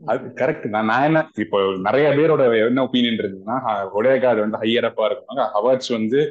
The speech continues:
பாக்ஸ் டு பாக்ஸ் ஆடணுங்கிற மாதிரி நிறைய பேர் சொன்னாங்க.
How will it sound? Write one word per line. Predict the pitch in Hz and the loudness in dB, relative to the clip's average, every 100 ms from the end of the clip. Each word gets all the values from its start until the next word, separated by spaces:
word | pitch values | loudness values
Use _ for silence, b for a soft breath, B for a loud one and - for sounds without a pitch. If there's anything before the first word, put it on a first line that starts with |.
| - - _ | -6 -20 _
பாக்ஸ் | - 117 - | -2 -2 -2
டு | 123 | -2
பாக்ஸ் | 117 - 107 | -2 0 -2
ஆடணுங்கிற | 104 107 110 107 101 | -2 0 0 0 0
மாதிரி | 120 | -2
நிறைய | 123 107 117 | 0 0 2
பேர் | 123 - | 0 -2
சொன்னாங்க. | 101 107 | -6 -6